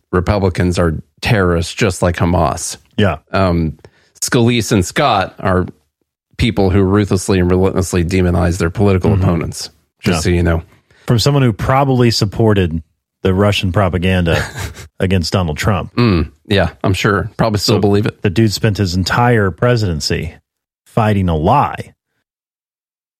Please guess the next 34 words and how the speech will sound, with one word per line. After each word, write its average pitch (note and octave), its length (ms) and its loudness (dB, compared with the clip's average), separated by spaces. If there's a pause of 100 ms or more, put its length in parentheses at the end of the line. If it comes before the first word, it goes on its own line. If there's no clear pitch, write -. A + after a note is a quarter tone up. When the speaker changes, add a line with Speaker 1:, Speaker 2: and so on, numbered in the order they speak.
(180)
Speaker 1:
Let's A#2+ 220 0
see. G2 600 0
"United D#3+ 360 2
we E3 120 2
stand, D3+ 360 2
not C#3+ 200 0
so C#3+ 140 2
much C3+ 300 0
with A#2 140 0
those A#2+ 260 2
two B2 280 2
and G2 100 2
other G#2 200 2
leading G#2 340 2
Republicans, F#2+ 720 0
but F#2 260 0 (220)
facts - 500 -2
matter A#2+ 320 2
little G#2+ 300 2
to - 140 -4
them, F#2 380 2
only A2+ 420 2
power. E2 600 0 (540)
There A2+ 260 0
is G2 120 0
little C#3+ 240 2
difference G2+ 420 0
between G2 360 0
Scott, A#2+ 460 -4 (220)
Scalise, A#2 680 -2 (340)
and G#2 240 0
Hamas." F2 560 -2 (1000)
Speaker 2:
Same, G#2 220 2
same. A#2+ 260 2